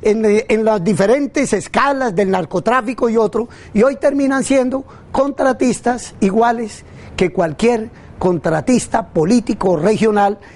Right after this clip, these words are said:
de esos que están en el Congreso, de los sirios libaneses del Caribe o de los santanderianos que ya tradicionalmente conocemos, que cuando se les pregunta, la única respuesta que dicen es,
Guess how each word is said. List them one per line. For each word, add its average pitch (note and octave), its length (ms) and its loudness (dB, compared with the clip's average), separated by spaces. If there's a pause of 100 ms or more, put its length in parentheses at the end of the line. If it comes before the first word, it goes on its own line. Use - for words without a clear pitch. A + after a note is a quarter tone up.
(140)
de G3+ 260 4
esos C4+ 280 -2
que A3+ 80 2
están A#3+ 240 0
en B3+ 160 0
el B3+ 100 -2
Congreso, C#4+ 480 0 (360)
de G3+ 140 2
los F#3+ 180 -4
sirios C#4 360 2
libaneses C#4 560 0
del C#4 160 0
Caribe B3 520 0 (200)
o A3+ 160 4
de A3 100 2
los G3+ 140 0
santanderianos G3 920 -2
que E3+ 140 -2
ya G#3+ 240 2
tradicionalmente G#3+ 1080 0 (340)
conocemos, C4 800 0 (240)
que G3 140 0
cuando G#3 300 0
se A#3 100 0
les B3+ 200 0
pregunta, C4+ 760 0 (320)
la G3 160 4
única A#3 380 2
respuesta A3 600 0
que F#3 220 0
dicen A3 400 2
es, - 280 0